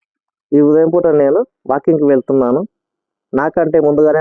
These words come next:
నా కుక్కలు బయలుదేరి వెళ్ళాయి. అదిగో నా వెనుక భాగంలో నా కుక్కలు ఉన్నాయి చూడండి, రెడీగా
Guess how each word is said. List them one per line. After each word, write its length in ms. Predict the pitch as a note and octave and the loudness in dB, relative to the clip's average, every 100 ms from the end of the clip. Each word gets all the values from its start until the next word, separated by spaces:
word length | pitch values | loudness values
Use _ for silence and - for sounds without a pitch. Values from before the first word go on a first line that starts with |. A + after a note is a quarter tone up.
| D#3 | -4
నా 60 | D3 | -4
కుక్కలు 300 | C#3+ D3 D3+ C#3+ | -4 0 0 0
బయలుదేరి 320 | C#3 C#3 C3+ B2 | 2 2 2 2
వెళ్ళాయి. 260 | - G2+ - _ _ _ _ _ _ - | 0 -4 -6 _ _ _ _ _ _ -8
అదిగో 240 | B2+ C#3 G3 - _ _ _ _ - | -2 0 -2 -6 _ _ _ _ -8
నా 60 | C3 C3+ | -2 0
వెనుక 220 | C#3+ D#3 D#3 | 0 -2 0
భాగంలో 380 | D3+ D3 C#3+ F#3 F3 | -2 -2 -2 -4 -4
నా 60 | - | -8
కుక్కలు 340 | - D#3 C#3 C3+ | -6 -2 0 0
ఉన్నాయి 220 | C3+ B2 - | 0 -2 0
చూడండి, 340 | B2+ A2+ B2 F#3+ _ _ _ _ _ _ _ _ _ _ _ _ - | -2 0 -2 -4 _ _ _ _ _ _ _ _ _ _ _ _ -6
రెడీగా 320 | B2 D3+ F3+ | 0 2 2